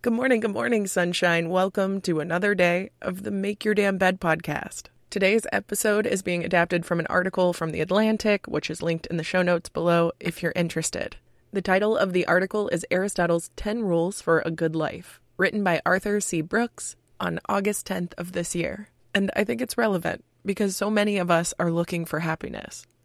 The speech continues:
We all spend so much time and so many resources searching for the secrets of well-being. Some of us are listening to this show today because of that.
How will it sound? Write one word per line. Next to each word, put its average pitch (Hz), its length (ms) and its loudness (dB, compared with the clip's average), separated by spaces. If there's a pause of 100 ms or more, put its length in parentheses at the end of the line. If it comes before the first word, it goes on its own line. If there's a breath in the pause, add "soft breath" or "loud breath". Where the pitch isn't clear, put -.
(120)
We 190 140 4
all 180 160 0
spend 180 320 -2
so 180 80 -2
much 170 220 -4
time 175 480 2
and 175 120 -6
so 175 140 -2
many 180 160 0
resources 165 760 -2 (240 loud breath)
searching 185 480 0
for 170 160 -2
the 180 120 -4
secrets 165 440 -4
of 170 160 -4
well-being. 175 680 0 (440 soft breath)
Some 214 220 0
of 196 100 2
us 196 280 4
are 180 240 4
listening 185 400 -2
to 196 100 -6
this 190 140 0
show 185 180 0
today 196 300 0
because 202 380 -2
of 175 80 -2
that. - 300 -4